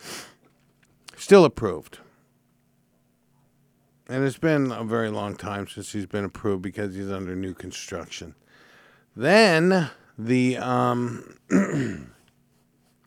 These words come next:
get a phone call today, today, today. He says, "So my, uh, accountant was saying, 'Are you sure you can't get a conventional loan?'"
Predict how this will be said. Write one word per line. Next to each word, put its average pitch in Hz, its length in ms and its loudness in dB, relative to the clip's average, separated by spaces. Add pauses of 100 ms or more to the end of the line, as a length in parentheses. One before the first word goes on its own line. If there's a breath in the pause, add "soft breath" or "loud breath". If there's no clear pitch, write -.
(280)
get 135 120 4
a 131 40 4
phone 190 300 8
call 143 400 8 (140)
today, 143 520 8 (640 soft breath)
today, 143 680 6 (360 soft breath)
today. 123 600 0 (760 soft breath)
He 165 100 -2
says, 190 220 2
"So 220 140 8
my, 214 320 6
uh, 196 800 4
accountant 233 500 8
was 180 160 8
saying, 185 260 4
'Are 196 120 2
you 254 260 6
sure 196 440 8
you 190 240 6
can't 180 320 6
get 170 140 6
a 156 80 4
conventional 147 800 4
loan?'" 131 480 2